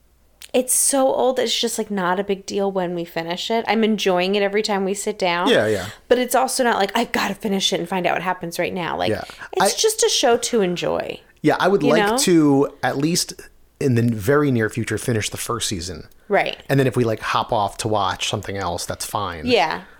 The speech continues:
Speaker 2: I don't want it to be, like, you know, months and months, and then we'll finish the first season and then go to the second season.
Speaker 1: Yeah.
Speaker 2: Um,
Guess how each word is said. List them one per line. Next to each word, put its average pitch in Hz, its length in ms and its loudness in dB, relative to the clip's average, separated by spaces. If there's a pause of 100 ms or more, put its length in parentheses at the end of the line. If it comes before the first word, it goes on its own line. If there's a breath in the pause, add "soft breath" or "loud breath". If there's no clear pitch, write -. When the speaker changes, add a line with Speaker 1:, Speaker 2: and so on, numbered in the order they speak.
(160)
Speaker 2:
I 131 60 0
don't 131 80 2
want 131 140 0
it - 40 -8
to - 80 -4
be, 120 80 0
like, 107 340 -2
you 135 60 -2
know, 101 140 -2
months 107 320 -2
and 113 80 0
months, 107 180 -4
and 107 80 -4
then 104 60 -2
we'll 98 60 -4
finish - 200 -6
the 104 60 -6
first - 260 0
season 135 300 2
and 101 80 0
then 101 160 -4
go 95 120 -6
to 98 60 -8
the - 60 -12
second 117 240 -8
season. 113 340 -8
Speaker 1:
Yeah. 190 320 -2 (400 loud breath)
Speaker 2:
Um, 90 400 -6